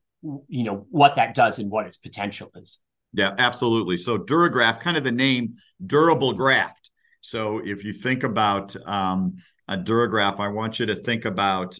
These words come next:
Speaker 2: uh, cardiac care, because kind of our mission statement is that we are about changing the landscape for cardiac care. So we're really focused on, obviously, the heart. We're focused on cardiac care.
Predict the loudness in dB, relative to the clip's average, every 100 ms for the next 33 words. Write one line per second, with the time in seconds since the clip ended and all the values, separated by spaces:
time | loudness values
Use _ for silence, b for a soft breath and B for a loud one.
0 | -10 -10 -2 0 2 0 0 0 0 -2
1 | -10 b b -10 -6 -6 -4 -4 -2 -4
2 | -4 -6 -6 -6 -4 -2 -4 -4 -4 -6
3 | -4 -2 -2 -4 -6 -2 0 0 -4 -4
4 | -4 -4 -4 -4 -2 -2 -2 -2 -4 -2
5 | -2 -6 -8 -4 -2 -2 -4 -4 -4 -4
6 | -6 -6 -4 -2 -2 -2 0 0 0 -4
7 | -2 -2 -4 -10 B 0 0 0 -4 -4
8 | -4 -2 0 -2 -6 -8 -6 -4 -6 -6
9 | -8 -4 -2 0 -2 -2 -2 -2 -4